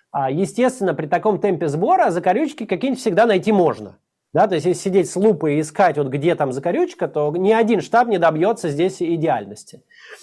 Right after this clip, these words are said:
А, это не вина штаба, и не надо, э, как бы следовать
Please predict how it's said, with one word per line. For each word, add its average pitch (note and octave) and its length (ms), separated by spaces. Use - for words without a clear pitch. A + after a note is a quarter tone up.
А, D#3+ 180
это B3+ 260
не A#3 220
вина G3+ 260
штаба, B3 480
и G3+ 120
не F#3+ 100
надо, G#3 280
э, D3+ 500
как D3+ 180
бы C3+ 440
следовать E3+ 460